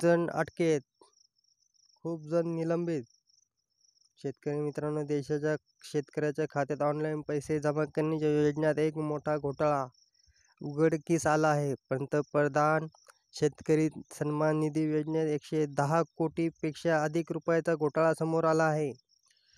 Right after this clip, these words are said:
मोदी सरकारच्या सर्वात मोठ्या योजनेतील घोटाळा समोर आला आहे. पंतप्रधान शेतकरी सन्मान निधी या योजनेचा हा घोटाळा त-, समोर आला आहे. जे लोक यासाठी पात्र नव्हते, त्यांनीही याचा लाभ घेतला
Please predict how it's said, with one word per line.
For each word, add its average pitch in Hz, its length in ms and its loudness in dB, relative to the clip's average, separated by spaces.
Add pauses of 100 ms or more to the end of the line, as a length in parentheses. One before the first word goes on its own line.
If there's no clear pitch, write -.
(520)
मोदी 135 380 2
सरकारच्या 151 560 2
सर्वात 147 420 0
मोठ्या 147 360 -2
योजनेतील 151 600 0
घोटाळा 151 340 2
समोर 151 320 0
आला 147 220 6
आहे. 143 260 2
पंतप्रधान 143 920 0
शेतकरी 147 540 -4
सन्मान 147 360 -4
निधी 147 240 -4
या 151 140 4
योजनेचा 147 420 2
हा 147 100 2
घोटाळा 151 480 4
त-, 151 300 -2
समोर 151 340 0
आला 147 220 4
आहे. 147 240 2 (1080)
जे 156 280 4
लोक 156 300 4
यासाठी 151 440 2 (100)
पात्र 151 320 2
नव्हते, 156 320 2
त्यांनीही 160 600 2
याचा 160 220 2
लाभ 151 320 4
घेतला 156 400 2